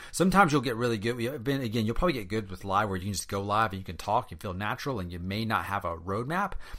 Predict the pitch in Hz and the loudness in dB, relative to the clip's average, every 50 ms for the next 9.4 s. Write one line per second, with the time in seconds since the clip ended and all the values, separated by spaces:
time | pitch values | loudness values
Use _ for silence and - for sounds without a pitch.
0 | - - - 143 143 139 - - - - - - - 127 156 214 220 - - 226 | -8 -2 0 0 0 0 -2 -10 -20 -20 -20 -8 -4 2 2 4 4 6 8 8
1 | 170 120 107 98 101 107 104 98 - - - - - - - - - - - - | 8 8 6 4 4 4 4 4 2 -2 -12 -20 -20 -20 -20 -20 -20 -20 -16 -14
2 | - - - - 180 214 240 226 - - 170 156 139 135 117 - - 131 123 95 | -12 -10 -4 2 4 4 4 4 4 6 8 8 8 8 6 2 -2 0 0 0
3 | 90 87 95 98 107 104 104 95 90 - 95 90 90 92 98 101 101 104 101 98 | -2 -2 -2 -2 0 0 0 0 0 0 -2 -4 -4 -4 -4 -2 -2 -4 -4 -4
4 | 95 90 87 104 117 110 98 98 98 98 95 92 92 95 107 104 107 110 107 101 | -4 -4 -6 -6 -6 -6 -6 -6 -4 -4 -6 -6 -6 -4 -2 0 0 0 -2 -2
5 | - - - - - - - - 113 113 127 139 123 113 139 151 165 165 156 131 | -6 -10 -12 -14 -14 -18 -10 -6 -4 -4 -4 -2 4 6 6 6 6 4 2 0
6 | 131 - - 147 131 110 - 104 92 - - 131 127 - 135 131 143 139 123 110 | 0 -2 -2 -4 -4 -2 -4 -6 -4 -4 -6 -6 -6 -4 -4 -2 0 0 0 -2
7 | 101 - 110 110 101 90 101 101 90 87 - - - - - - - - - 95 | -2 -4 -4 -4 -2 -2 -2 0 -2 -2 -4 -8 -14 -20 -20 -20 -16 -8 -6 -6
8 | 92 - - 101 98 - - - - 117 113 113 120 131 135 135 135 - 156 151 | -6 -4 -6 -6 -4 -2 0 0 0 0 0 -2 0 -2 -2 -4 -4 -4 -6 -4
9 | 147 151 76 76 80 160 - | -2 0 0 0 0 -2 -4